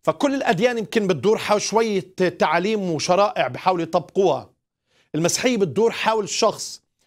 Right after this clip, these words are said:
ولأنه هذا الشخص هو الكامل، عنده القدرة أن يبرر الإنسان من الخطية، فأنا هذا الشخص اللي بتبعه.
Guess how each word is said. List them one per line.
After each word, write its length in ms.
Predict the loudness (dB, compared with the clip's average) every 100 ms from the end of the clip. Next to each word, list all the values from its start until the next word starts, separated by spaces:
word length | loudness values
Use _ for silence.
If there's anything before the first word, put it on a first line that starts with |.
| _ _ -2
ولأنه 360 | 0 2 2
هذا 140 | 2 0
الشخص 460 | 0 -2 -2 0
هو 160 | 0 2
الكامل، 1200 | 0 0 -4 -2 0 2 2 0 2 2 0 -8 -14 _ _ _ _
عنده 280 | -2 0 2
القدرة 420 | 0 0 2 2
أن 200 | 2 0
يبرر 640 | 0 2 2 2 0 -2 -2
الإنسان 520 | -4 -2 -2 2 2
من 60 | 0
الخطية، 760 | -4 -2 -4 -2 -2 -2 -2 -6 _ _ _ _
فأنا 280 | -2 0 0
هذا 100 | -4
الشخص 360 | -4 -4 -4 -2
اللي 140 | 0
بتبعه. 480 | 0 0 -2 -2 -6